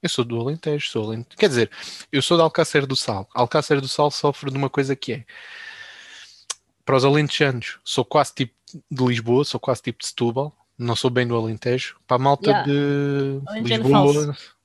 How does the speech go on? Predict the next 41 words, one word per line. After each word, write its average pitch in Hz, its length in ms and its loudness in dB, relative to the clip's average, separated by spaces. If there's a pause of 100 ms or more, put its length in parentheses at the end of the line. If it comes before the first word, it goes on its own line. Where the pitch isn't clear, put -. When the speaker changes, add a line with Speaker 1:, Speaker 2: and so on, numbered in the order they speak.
(140)
Speaker 1:
se-, 120 300 -8 (100)
ei, 208 280 2
é 196 40 6
mesmo 202 200 6
alentejano. 143 600 2
E 127 100 -8
eu 110 80 -4
não 156 120 -6
sei, - 320 -14 (100)
o 151 80 -16
problema 151 340 0
é 165 40 -8
que - 80 -8
eu 165 60 -4
nem 180 140 -4
sou 165 280 -10
bem 160 240 -8
alentejano. 151 460 -8 (260)
Speaker 2:
De 415 80 -8
onde 494 80 0
é 494 60 0
que 494 80 -20
tu 440 80 0
achas 392 260 0
que - 100 -2
eu 302 60 2
sou? 160 420 -2 (540)
O 233 60 -12
meu 220 120 0
sotaque? - 420 -4 (880)
Speaker 1:
Vila 131 240 2
Franca 127 320 2
de - 80 -10
Xira. 104 300 -8 (2750)
Não 131 220 2
é? 180 120 0 (1600)
Speaker 2:
E 311 100 0
tu 415 120 2
sabes 370 320 6
isso 339 220 6
porquê? 185 500 0